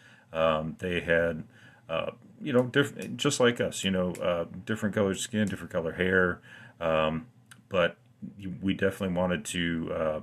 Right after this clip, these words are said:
protect that planet because they had, they had good resources. They actually had, you know, obviously fresh water, which is a good one, but I don't know if that's worth traveling that much distance.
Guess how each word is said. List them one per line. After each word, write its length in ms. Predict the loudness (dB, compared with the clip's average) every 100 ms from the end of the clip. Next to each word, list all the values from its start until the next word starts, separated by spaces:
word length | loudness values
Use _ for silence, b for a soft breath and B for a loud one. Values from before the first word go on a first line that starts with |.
| -10
protect 500 | -14 0 0 0 -8
that 200 | -6 -6
planet 400 | -4 -4 -2 -2 -8 B B B
because 460 | -8 -2 2 2 2
they 100 | -2
had, 380 | 0 0 0 -8
they 200 | 0 0
had 240 | 2 0 0
good 160 | 0
resources. 580 | -2 -6 -8 -10 -10 -8
They 140 | -6
actually 340 | -6 -4 -4 -2
had, 240 | -2 -4 -8
you 80 | -8
know, 160 | -8 -2
obviously 360 | -2 -2 -10
fresh 280 | -4 -4 -2
water, 300 | -2 0 0
which 220 | -6 -10
is 100 | -10
a 40 | -8
good 180 | -6
one, 180 | -4 -6
but 140 | -4 -4
I 60 |
don't 100 | -2
know 100 | -4
if 80 | -4
that's 220 | -8 -6
worth 180 | -10 -8
traveling 480 | -2 0 0 -6 -10 B B B -4
that 160 | -2
much 220 | -2 -4 -2
distance. 500 | -2 -2 -8 -12